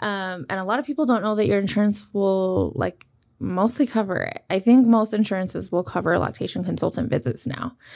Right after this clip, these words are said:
So one, reach out to a lactation consultant. So many people reach out to me and ask me questions, and it is so hard to work with somebody over the internet. Like, you really need to sit down with somebody one-on-one in person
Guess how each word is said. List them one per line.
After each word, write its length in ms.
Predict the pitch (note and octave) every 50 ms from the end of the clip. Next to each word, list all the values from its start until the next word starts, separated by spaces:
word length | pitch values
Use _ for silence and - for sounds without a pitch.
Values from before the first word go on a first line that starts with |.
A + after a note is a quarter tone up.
| - - - - -
So 760 | - - - - B3 B3+ B3 G#3 F3+ D3+ B2+ A#2 - - - _ _ _ _ _ _ _ _ _ -
one, 420 | G3 F#3 G3+ A#3 B3 B3+ A#3+ A3+
reach 180 | G#3+ G#3+ G#3 G#3
out 140 | G3 -
to 80 | - G3+
a 20 |
lactation 420 | E3+ E3 E3 - G3 F#3+ - - -
consultant. 480 | - F#3+ - - F#3 - - - A2+
So 120 | - G#3+ G#3+
many 160 | A3+ A#3 A#3+
people 280 | A#3 A3+ G#3+ G#3 G#3 G3+
reach 200 | G3 F#3 F3+ -
out 140 | - - -
to 100 | - -
me 80 | G3
and 120 | F#3+ F3+ -
ask 200 | - E3 E3+ -
me 140 | G#3+ F#3 F#3+
questions, 520 | - - G3+ G3+ - - A#3+ A#3+ A#3+ A#3+ A#3+ A#3+
and 100 | - G3
it 80 | G3 G3
is 180 | G3 G3 G3+ -
so 480 | - - - - G#3 G3 G3+ A#3 C4
hard 640 | B3+ - - - B3+ B3 A3+ G3 F3 E3+ E3 - - _
to 100 | - G3+
work 260 | F#3+ G#3+ C4+ D4 -
with 140 | A#3 A3 G#3+
somebody 720 | - - E3+ E3+ F3 F3 F3+ F3 F#3 F#3 F#3 G#3 G#3 - - - - - - - - - - _ _ _ -
over 340 | - B3+ C4 A#3 B3 B3 A#3
the 220 | G#3+ G#3+ G3+ - -
internet. 560 | G#3 A3 A3 - - G3 E3+ D3 A#2 E2+ - -
Like, 220 | - F#3 F#3 F#3 - - _ -
you 320 | - B2+ - G3 G#3+ A3
really 260 | G#3+ G#3+ A#3+ B3+ C4+ B3+
need 160 | C4 C4 B3
to 100 | - A3+
sit 200 | G#3+ - A#3 A3
down 200 | A3 G3 F3+ F#3 F#3
with 100 | F#3 -
somebody 320 | - F#3+ F#3 F3+ F3+ F3
one-on-one 800 | F3+ F#3 F3 E3+ F3 F3 F3 F3 F3+ F3 - - - A#2+ - - -
in 280 | G3 G#3+ A3+ A3+ A3+
person 680 | A3 - - G3+ F#3+ - - - D#3 D3+ D3+ B2 D3 -